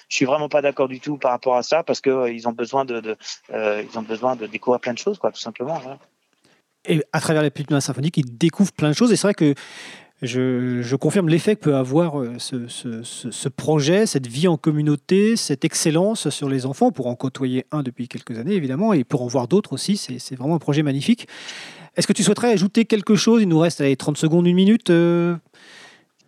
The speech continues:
Speaker 1: Euh, non, mais
Speaker 2: Non.
Speaker 1: je pense qu'il faut découvrir, euh, je, euh, voilà, il faut découvrir, euh, évidemment les petites mains symphoniques. Il y a d'autres aussi, euh,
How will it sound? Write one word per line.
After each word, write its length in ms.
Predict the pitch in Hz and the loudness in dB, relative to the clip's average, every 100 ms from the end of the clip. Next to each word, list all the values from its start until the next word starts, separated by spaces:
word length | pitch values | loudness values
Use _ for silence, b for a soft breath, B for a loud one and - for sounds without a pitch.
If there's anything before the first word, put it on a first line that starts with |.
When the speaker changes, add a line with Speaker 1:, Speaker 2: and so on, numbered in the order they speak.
| - | -4
Speaker 1:
Euh, 260 | - 233 208 | -4 -6 -6
non, 340 | 202 214 294 302 | -4 0 2 2
mais 120 | 190 | 0
Speaker 2:
Non. 180 | 156 180 | 0 -2
Speaker 1:
je 100 | - | 0
pense 180 | 247 | -2
qu'il 120 | - 202 | -2 -2
faut 140 | 214 | 0
découvrir, 540 | 202 - 202 190 208 | 0 -2 -2 2 4
euh, 100 | 180 | 4
je, 120 | 160 170 | 2 2
euh, 140 | 160 B B | 0 B B
voilà, 240 | - 240 269 | -2 2 2
il 60 | |
faut 120 | - 165 | 0 -4
découvrir, 420 | 170 180 175 175 | -4 0 4 4
euh, 100 | 160 | 4
évidemment 300 | 143 156 165 | 2 0 0
les 120 | 147 | -2
petites 180 | - 147 | -4 -4
mains 100 | 156 | -2
symphoniques. 480 | 170 160 202 240 180 | -2 -2 0 2 2
Il 40 | |
y 20 | |
a 40 | 139 | -2
d'autres 240 | 151 - | -2 -4
aussi, 260 | 143 165 | -4 0
euh, 80 | 147 | 0